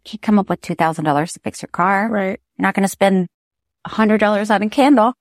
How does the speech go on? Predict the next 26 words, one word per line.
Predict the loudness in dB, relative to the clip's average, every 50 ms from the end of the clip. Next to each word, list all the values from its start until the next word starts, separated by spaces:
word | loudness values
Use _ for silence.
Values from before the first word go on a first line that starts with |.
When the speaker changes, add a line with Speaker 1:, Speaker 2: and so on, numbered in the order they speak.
| _ _ _ _ _ _
Speaker 1:
That's | 0 0 2 4
most | 4 4 4 4 2 2
people. | 0 0 2 2 0 0
And | 2 2 2
I |
know | 2 4 4 4
that, | 4 2 2 0 -2 -4 -4
you | -4 -2
know, | 0 0 -2
so, | -2 0 0 0 0 0 -2 _ _ _ _ _ _ _ _ _ _ -6
so | -2 0 2
yeah, | 2 4 2 2 0
so | 0 2
we | 2 2
really | 2 2 2 2 2 2 2
wanted | 2 0 0 0 -2 -4 -4
to | -4 0 0 0 0 0 -4 -8 -12 _ _ -12
create | -8 -6 -4 -4 -4 -6
something | -8 -8 -8 -8 -8 -8
that | -6 -6 -8 -10 -12 _ _ _ _ _ -10
a | -6 -2 0
lot | 0 0 0 0
of | -4
people | -6 -8 -8 -8 -12 -10
could | -8 -6 -6 -4
enjoy. | -4 -6 -6 -6 -8 -8 -8 -8 -8 -8 -10